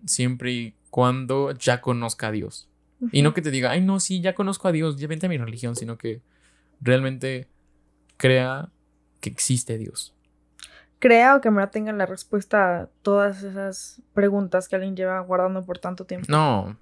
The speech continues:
Speaker 1: la, no, no, no.
Speaker 2: Ujú.
Speaker 1: La persona que te diga que tiene todas las respuestas a las preguntas que nos hemos hecho,
Speaker 2: Ujú.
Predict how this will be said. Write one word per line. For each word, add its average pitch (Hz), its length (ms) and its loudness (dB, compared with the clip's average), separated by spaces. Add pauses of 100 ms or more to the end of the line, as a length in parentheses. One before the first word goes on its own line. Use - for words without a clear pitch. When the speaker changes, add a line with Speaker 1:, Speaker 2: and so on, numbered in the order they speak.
Speaker 1:
la, 127 240 0
no, 135 240 -2
no, 120 120 -2
no. 107 120 -2
Speaker 2:
Ujú. 113 80 -4
Speaker 1:
La 123 140 0
persona 156 280 -2
que 127 100 -8
te 110 120 -12
diga 123 180 -4
que - 80 -18
tiene 131 200 -8
todas 127 180 0
las 107 180 -2
respuestas - 440 -8
a - 20 -12
las 107 140 -8
preguntas 120 360 -6
que - 120 -14
nos 104 120 -8
hemos 113 240 -6
hecho, 143 400 -4
Speaker 2:
Ujú. 233 380 -6